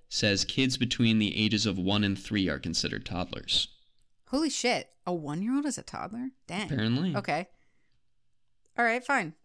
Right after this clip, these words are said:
Speaker 2: That's even easier. That just made my life better.
Speaker 1: Yeah, I
Speaker 2: Because
Speaker 1: was
Speaker 2: now
Speaker 1: like,
Speaker 2: I
Speaker 1: "Why are
Speaker 2: only
Speaker 1: you
Speaker 2: gotta
Speaker 1: fighting
Speaker 2: worry
Speaker 1: this, Deanna? This is gonna be easier."
Speaker 2: I'm just shocked. I, 'cause it would be easier, because then it's like, oh, whenever I choose to have a baby,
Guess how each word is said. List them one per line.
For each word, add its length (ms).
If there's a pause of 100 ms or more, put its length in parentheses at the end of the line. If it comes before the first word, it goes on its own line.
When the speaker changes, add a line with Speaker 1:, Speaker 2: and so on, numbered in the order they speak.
Speaker 2:
That's 260
even 240
easier. 580
That 140
just 180
made 160
my 160
life 200 (180)
better. 480
Speaker 1:
Yeah, 180
I 20
Speaker 2:
Because 160
Speaker 1:
was 100
Speaker 2:
now 80
Speaker 1:
like, 60
Speaker 2:
I 40
Speaker 1:
"Why 0
are 40
Speaker 2:
only 100
Speaker 1:
you 60
Speaker 2:
gotta 120
Speaker 1:
fighting 100
Speaker 2:
worry 120
Speaker 1:
this, 100
Deanna? 400
This 120
is 60
gonna 160
be 120
easier." 440 (500)
Speaker 2:
I'm 120
just 180
shocked. 420 (120)
I, 160 (260)
'cause 160
it 140
would 140
be 100
easier, 240
because 220
then 160
it's 140
like, 200 (160)
oh, 160
whenever 360
I 100
choose 240
to 60
have 120
a 60
baby, 400